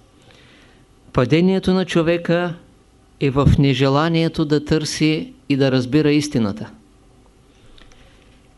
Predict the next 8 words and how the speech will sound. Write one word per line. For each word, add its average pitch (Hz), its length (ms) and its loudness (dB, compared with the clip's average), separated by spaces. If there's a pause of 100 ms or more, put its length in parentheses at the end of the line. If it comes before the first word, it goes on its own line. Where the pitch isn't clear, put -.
(260)
Истината 165 580 0
е 156 60 2
явна, 151 560 0 (920)
но 143 140 0
хората 160 500 -2
търсят 160 460 -2
други 151 280 2
неща, 147 460 0